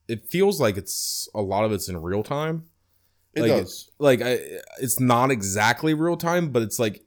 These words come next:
Speaker 1: you made a few tweaks to this movie. You could imagine this is the first ninety-three minutes of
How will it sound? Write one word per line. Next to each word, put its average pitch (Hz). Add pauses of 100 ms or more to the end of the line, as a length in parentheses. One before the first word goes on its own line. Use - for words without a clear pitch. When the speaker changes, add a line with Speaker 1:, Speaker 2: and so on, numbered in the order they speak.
(500)
Speaker 1:
you 117
made 175
a 95
few 113
tweaks 120
to 107
this 98
movie. 139 (580)
You 123
could 104
imagine 113
this 101
is 101
the 98
first 104
ninety-three 101
minutes 113
of 92